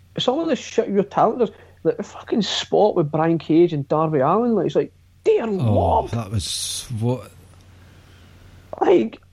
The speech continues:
Speaker 1: oh my goodness, how that kind of stuff, pe-, I, people were like, "Oh, that was probably Darby Allin's idea." Who gives a fuck?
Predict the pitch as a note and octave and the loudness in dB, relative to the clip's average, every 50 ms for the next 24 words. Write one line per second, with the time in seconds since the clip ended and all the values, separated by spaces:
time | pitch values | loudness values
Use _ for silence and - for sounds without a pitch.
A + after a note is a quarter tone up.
0 | _ _ _ _ _ - - - - - A3+ G#3+ F#3+ G3 F#3+ F3+ E3+ D#3+ - - | _ _ _ _ _ -8 -6 -6 -4 -2 -2 0 0 2 2 2 0 0 -2 -2
1 | - B3+ B3+ G#3+ A3 B3+ A#3 A3 A3+ A#3+ B3+ A#3+ A#3+ G3+ G3+ - - G3+ G3 F#3 | 0 0 0 2 0 -2 -2 0 0 0 0 0 0 -2 -2 -2 0 0 0 0
2 | G3 - - - G#3 G3 - - - - - F3 G3 G3 E3+ - - - - - | -2 -2 0 0 0 0 -2 -6 -8 -4 0 2 2 2 2 -2 -6 -10 -2 2
3 | F3 F#3 D#3 D#3 D3+ D3 C#3 - - - - A#3+ C4 C4+ C4 B3 B3 B3+ B3+ A#3+ | 4 4 6 6 4 4 2 0 -6 -6 0 2 4 4 4 4 2 2 0 0
4 | - B3 A#3+ A3+ G#3 - G#3 G#3 G#3+ G3+ G3+ G#3 G#3 G#3 G3+ G3+ F#3+ F3+ G3 F#3+ | 2 2 2 2 2 2 2 2 2 4 2 2 2 2 0 0 0 2 2 2
5 | F3+ D#3+ F#3+ A3+ C4 C4 A#3+ - D4 D#4+ - - - E4+ D4 D4 C4+ B3 - - | 2 2 0 0 0 0 0 0 -2 -2 -2 -2 -2 0 2 2 0 -2 -4 -12
6 | - - - - - D5 D5 - _ - | -20 -6 0 2 2 2 0 -2 _ -20